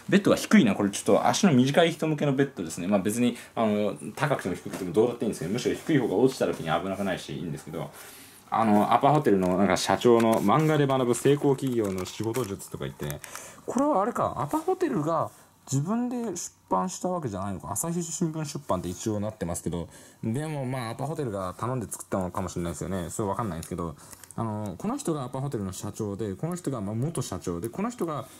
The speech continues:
まあ、今は社長ではなく代表とかいう、ちょっとよくわからない肩書きになってるんですけど、まあ、要するにこの人を広告塔にするために、えー、アパホテルの、えー、社長を女の人をこの奥さんに変えたということなんだと思います。で、あの、ちょっと中を勝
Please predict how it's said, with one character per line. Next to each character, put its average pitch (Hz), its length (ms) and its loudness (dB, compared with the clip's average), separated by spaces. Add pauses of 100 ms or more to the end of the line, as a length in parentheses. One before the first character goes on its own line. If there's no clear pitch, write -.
(120)
ま 156 60 -2
あ、 - 20 0
今 165 160 -2
は 110 60 -4
社 117 180 -6
長 143 160 0
で 139 40 -2
は 123 60 -2
な 101 80 -4
く 98 80 -8
代 110 200 -4
表 147 280 -4
と 151 60 -6
か 123 80 0
い 98 80 -2
う、 98 40 -8
ち - 100 -12
ょ - 20 -12
っ - 20 -14
と 117 80 -4
よ 156 140 0
く 156 80 -2
わ 117 80 0
か 135 80 -4
ら 147 80 -4
な 117 60 -4
い 95 40 -8
肩 - 160 -10
書 92 140 -4
き - 60 -12
に 107 60 -6
な 92 60 -4
っ 87 60 -6
て 82 60 -4
る 82 40 -4
ん 85 40 -6
で - 20 -8
す - 40 -16
け 113 60 -4
ど、 113 160 -4 (260)
ま 170 120 0
あ、 - 20 0
要 170 180 0
す 220 120 -4
る 185 60 0
に 123 60 0
こ 139 80 -4
の 160 60 0
人 175 160 -2
を 98 60 -4
広 160 180 -4
告 170 180 -8
塔 160 140 -2
に 156 100 -4
す 156 140 -4
る 147 80 -2
た 147 140 -4
め 139 120 -4
に、 170 240 -4 (300)
え 139 60 0
ー、 - 120 -2
ア 135 60 -4
パ 127 120 -2
ホ 131 120 -2
テ 110 140 0
ル 87 300 -2
の、 131 260 2 (100)
え 110 40 -2
ー、 98 60 -2
社 101 200 -6
長 107 180 0
を 110 240 0
女 120 240 -2
の 113 60 -4
人 110 140 -2
を 98 40 0
こ 107 120 -4
の 101 120 -4
奥 143 100 -2
さ - 140 -2
ん 90 60 -2
に 87 120 -6
変 110 120 -6
え - 20 -6
た 127 100 -4
と 104 60 -8
い 95 40 -2
う - 20 -6
こ 87 80 -4
と 85 40 -4
な 82 60 -6
ん 85 60 -8
だ 107 80 -4
と 117 80 -2
思 78 100 -4
い - 20 -6
ま - 80 -6
す。 - 140 -12 (460)
で、 127 260 -2 (320)
あ 110 60 -4
の、 123 100 -2
ち 135 160 -4
ょ 131 40 0
っ - 20 -2
と 131 40 -2
中 339 260 -2
を - 20 0
勝 139 200 -4